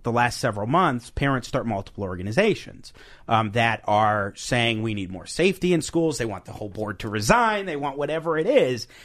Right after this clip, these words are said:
And we've seen a lot of parents rising up. So, so to those parents who are concerned, who are looking at this board and saying, "I want 'em all to just get the heck out of there so that we can move forward with new leadership as a district,"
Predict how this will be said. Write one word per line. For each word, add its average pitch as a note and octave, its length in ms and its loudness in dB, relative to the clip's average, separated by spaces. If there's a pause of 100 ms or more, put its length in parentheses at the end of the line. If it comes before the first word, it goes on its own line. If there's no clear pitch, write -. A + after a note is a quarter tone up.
(160)
And D#3+ 160 0
we've E3+ 160 0
seen A#3 340 2
a F3+ 80 2
lot D3+ 220 4
of C#3 60 -4
parents B2+ 360 -4
rising B2 360 0
up. - 180 -6
So, F3 220 0 (180)
so - 180 2
to E3 120 6
those C#4+ 280 4
parents G#3+ 480 0
who D#3+ 120 0
are C3 100 2
concerned, C3+ 720 -2
who C3+ 140 -4
are B2+ 60 -2
looking F#3+ 360 -2
at D3 120 0
this C#3 200 -2
board D3+ 340 4
and A#2+ 160 -2
saying, C3 380 2 (240)
"I G#3+ 140 6
want D#4 260 4
'em D3+ 120 -6
all E3+ 360 4
to C#3+ 80 -4
just C3 240 -4
get E3+ 180 -2
the F3+ 80 4
heck E3 260 2
out C#3+ 220 2
of A#2 140 0
there G#2 380 0 (220)
so D3 260 0
that B2 200 0
we F#3+ 460 2 (260)
can D3 240 4
move E3 300 4
forward D#3+ 460 2
with B2+ 180 -2
new D3+ 180 6
leadership D3 500 2
as A#2 140 0
a A#2 80 0
district," A#2+ 480 -2